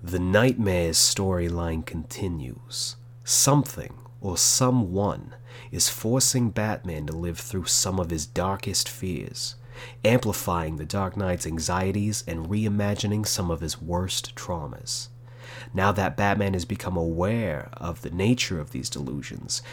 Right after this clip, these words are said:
he must find a way to break through and find out the source of his disruption. So who does he turn to for answers? Why, the Question, of course. But is Vic Sage just another figment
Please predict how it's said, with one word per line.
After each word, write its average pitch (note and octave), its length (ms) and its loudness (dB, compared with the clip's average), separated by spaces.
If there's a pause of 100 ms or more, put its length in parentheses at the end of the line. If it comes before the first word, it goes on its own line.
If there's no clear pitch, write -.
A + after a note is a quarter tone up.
(120)
he G#2+ 180 0
must G2 400 4
find G#2+ 420 0
a G#2 60 4
way F#2+ 260 2
to D#2+ 120 -2
break F#2+ 340 -2
through G2+ 400 -4
and E2+ 180 -6
find A2 380 0
out G2 160 0
the - 80 -6
source G2 360 -2
of E2 100 -8
his - 240 -6 (260)
disruption. - 800 -4 (560)
So F#2+ 180 4
who E3 220 4
does E3 160 8
he D3 100 6
turn C#3 300 2
to C#3 180 2
for C3 240 2
answers? C#3+ 680 2
Why, D#2 320 -2 (160)
the - 80 -2
Question, - 680 6 (120)
of - 140 -10
course. - 480 -4 (460)
But F#2 100 4
is E2+ 140 2
Vic G#2 280 2
Sage C3 520 2
just G2 240 0
another F#2+ 240 0
figment A#2+ 540 0